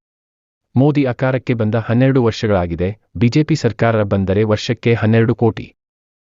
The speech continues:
ಉದ್ಯೋಗಗಳನ್ನು ಸೃಷ್ಟಿಸುವ ಭರವಸೆಯನ್ನು ನೀಡಿದರು.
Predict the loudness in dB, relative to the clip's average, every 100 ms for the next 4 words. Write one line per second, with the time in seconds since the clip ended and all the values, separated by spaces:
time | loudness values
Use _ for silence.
0 | _ _ -2 -2 2 2 2 0 0 -2
1 | -4 -4 -6 -4 -4 -2 0 0 2 2
2 | 2 0 0 2 2 2 0 -2 -6